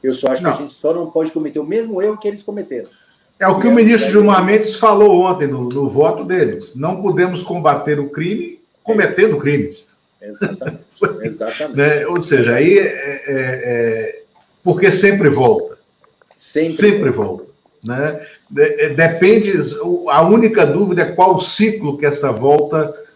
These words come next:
Speaker 2: vai ter que cumprir, qual é o tempo, mas volta, né?
Speaker 1: Exatamente. E, e, e me, e a minha impressão, <laughs> Lula, é que não demora muito pra voltar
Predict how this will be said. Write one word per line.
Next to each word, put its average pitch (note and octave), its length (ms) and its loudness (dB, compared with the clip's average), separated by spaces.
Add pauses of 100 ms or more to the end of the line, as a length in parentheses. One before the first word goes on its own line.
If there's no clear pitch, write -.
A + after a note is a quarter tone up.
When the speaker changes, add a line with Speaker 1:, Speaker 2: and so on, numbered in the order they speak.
(140)
Speaker 2:
vai C#3+ 300 2
ter D#3 180 0
que - 80 -10
cumprir, E3 520 -2
qual D3 120 6
é C#3+ 40 6
o C#3 160 2
tempo, D3 400 2
mas C3+ 320 -4
volta, G2 500 -2 (160)
né? A2 240 -6
Speaker 1:
Exatamente. A2 680 -10
E, C3 40 -6
e, D#3+ 280 -4
e F3+ 60 -8
me, G3+ 200 0 (120)
e G3 80 0
a F#3+ 80 -4
minha G#3+ 140 -8
impressão, G3 680 -6
<laughs> F#3 60 -4
Lula, D#3+ 260 -8
é F3 180 -12
que - 140 -18
não E3 140 -20
demora E3 400 -10
muito D#3+ 240 -20
pra D3+ 140 -8
voltar D#3+ 460 -12